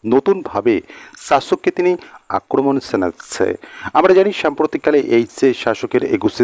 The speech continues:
জুলাইয়ের মতো কর্মসূচি, সেক্ষেত্রে বিরোধীরা কিন্তু এই যে কর্মসূচি, এই কর্মসূচিটাকে ডিম ভাতের অনুষ্ঠান বলে কটাক্ষ করে। সেক্ষেত্রে অভিজিৎ গাঙ্গুলিও কিন্তু এই যে শাসকের একুশে জুলাইয়ের মতো কর্মসূচি,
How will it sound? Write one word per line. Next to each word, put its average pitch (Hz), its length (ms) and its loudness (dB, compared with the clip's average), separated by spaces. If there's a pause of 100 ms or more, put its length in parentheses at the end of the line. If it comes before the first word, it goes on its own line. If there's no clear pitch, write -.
জুলাইয়ের 107 360 0
মতো 104 140 0 (100)
কর্মসূচি, 98 520 -2 (120)
সেক্ষেত্রে 190 440 2 (480)
বিরোধীরা 156 540 2
কিন্তু 143 220 -2 (160)
এই 135 140 0
যে - 160 -6
কর্মসূচি, 110 580 -2 (120)
এই 123 60 2 (100)
কর্মসূচিটাকে 139 760 -2 (640)
ডিম 202 160 4 (100)
ভাতের 90 300 2 (420)
অনুষ্ঠান 143 380 0 (100)
বলে 131 140 2 (440)
কটাক্ষ 104 360 -2 (200)
করে। 82 180 0 (600)
সেক্ষেত্রে 196 360 2 (140)
অভিজিৎ 156 360 -2
গাঙ্গুলিও 151 460 4
কিন্তু 147 260 4 (320)
এই 143 80 0 (100)
যে 165 80 0 (120)
শাসকের 139 380 0 (220)
একুশে 127 340 0
জুলাইয়ের 117 300 2
মতো 120 200 2
কর্মসূচি, 107 540 -2